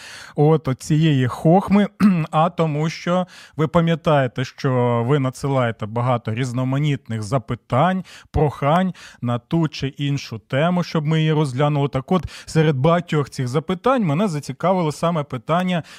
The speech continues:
пов'язане з мудрістю, а саме з тридцять першим розділом такої цікавої, корисної книги біблійної, як книга Приповістей. В тридцять першому розділі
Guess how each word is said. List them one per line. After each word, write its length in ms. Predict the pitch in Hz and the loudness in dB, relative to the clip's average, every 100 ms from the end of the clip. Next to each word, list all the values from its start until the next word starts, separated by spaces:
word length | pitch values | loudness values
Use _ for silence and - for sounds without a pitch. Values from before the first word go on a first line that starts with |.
| - | -2
пов'язане 680 | 143 123 160 180 156 165 156 | -2 2 2 2 0 0 0
з 440 | 104 104 175 175 | -2 -2 2 2
мудрістю, 1000 | 151 156 131 117 151 180 - 220 254 262 - - | 2 0 -2 0 -2 -2 -4 0 2 2 -2 -2
а 260 | 139 117 | -2 -2
саме 500 | - - 127 147 190 | -4 -2 0 2 0
з 120 | - | -4
тридцять 580 | - 180 214 - 151 _ | -4 -2 -2 -2 -6 _
першим 500 | 160 151 131 - 117 | -2 -2 -2 -6 -8
розділом 520 | 107 120 165 190 185 | -4 -4 -2 -2 -4
такої 500 | 156 123 - 135 120 - _ _ - | -4 -8 -2 0 0 -6 _ _ -8
цікавої, 600 | 165 - 151 123 113 113 | -6 -2 0 0 -2 -4
корисної 540 | 131 120 110 123 131 | -6 -6 -8 -8 -6
книги 320 | 196 262 226 | -4 -2 -2
біблійної, 640 | 180 202 185 202 185 185 165 - - - | -4 -6 -4 -2 -2 -2 -4 -8 -12 -6
як 200 | 143 - | -6 -2
книга 360 | 139 175 170 | -2 2 0
Приповістей. 1600 | - 117 117 170 - - 143 175 175 127 127 123 - 120 107 98 | -2 -6 -2 -2 -4 -2 2 4 4 2 -2 -4 -6 -4 -4 -6
В 60 | 113 | -6
тридцять 440 | 156 156 147 - | -4 -2 -4 -2
першому 520 | 160 127 - 123 127 | 0 0 -2 -4 -2
розділі 460 | 175 214 175 190 | 2 0 0 -2